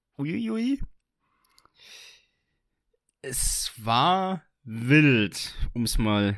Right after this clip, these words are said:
so zu sagen. Ich weiß auch gar nicht, Anne,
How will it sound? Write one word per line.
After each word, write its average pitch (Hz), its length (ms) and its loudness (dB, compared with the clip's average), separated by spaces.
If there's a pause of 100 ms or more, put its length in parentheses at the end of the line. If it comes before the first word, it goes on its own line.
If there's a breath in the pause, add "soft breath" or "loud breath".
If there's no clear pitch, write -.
(100)
so - 260 -2
zu 107 160 -4
sagen. 98 640 -4 (1700 soft breath)
Ich 139 140 -6
weiß 143 180 0
auch 131 60 -6
gar 123 140 0
nicht, 143 140 -4
Anne, 131 220 -2